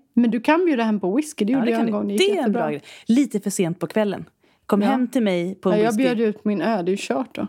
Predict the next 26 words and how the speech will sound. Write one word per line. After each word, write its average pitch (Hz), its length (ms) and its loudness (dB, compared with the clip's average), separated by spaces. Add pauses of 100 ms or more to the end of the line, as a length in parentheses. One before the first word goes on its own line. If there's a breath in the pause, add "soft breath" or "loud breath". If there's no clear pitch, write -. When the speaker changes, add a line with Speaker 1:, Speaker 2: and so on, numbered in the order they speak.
(160)
Speaker 2:
Perfekt. - 540 -6 (160)
Speaker 1:
Ja. 202 100 0
Speaker 2:
Klockan 226 300 0
elva 214 360 0
hemma 208 240 0
hos 180 140 -6
mig. 190 280 -2
Speaker 1:
Mm. 202 320 -4 (580 loud breath)
Speaker 2:
Om 269 100 -2
man 269 180 0
bara 226 300 0
vill 170 140 -4
ligga. 170 320 -6 (880)
Då 285 120 0
ska 277 160 0
man 226 200 0
ut. 202 60 4
Speaker 1:
Då 285 140 4
ska 269 120 -2
du 233 60 4
åka 202 200 0
utomlands. 185 540 -4 (280 soft breath)
Speaker 2:
Då - 80 -14
ska 320 160 -2
du 302 100 0
ut 285 160 -2